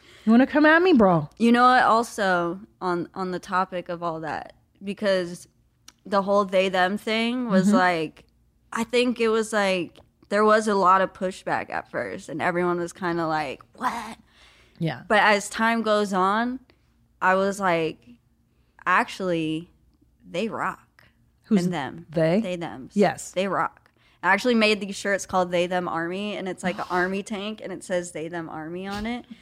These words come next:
Speaker 2: Because it's like, to go against everyone saying you're wrong and to just keep going
Speaker 1: <laughs>
Speaker 2: is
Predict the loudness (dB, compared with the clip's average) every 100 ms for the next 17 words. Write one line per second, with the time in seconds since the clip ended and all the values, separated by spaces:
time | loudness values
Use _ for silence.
0 | -20 -18 -8 -4 0 0 0 0 2 2
1 | -2 -8 -20 _ _ -20 -20 _ _ _
2 | _ _ _ _ _ _ _ _ _ _
3 | _ _ _ _ -2 0 4 6 6 6
4 | 2 0 0 0 -2 -8 _ _ -2 0
5 | 2 2 2 2 0 0 0 2 2 2
6 | -2 -4 -8 _ _ _ _ _ _ -8
7 | -4 -2 -2 -2 -2 -4 -6 -6 -8 -10
8 | -12 -12 -16 -10 -6 -4 -4 2 2 2
9 | -4 -6 -20 _ 4 4 4 -2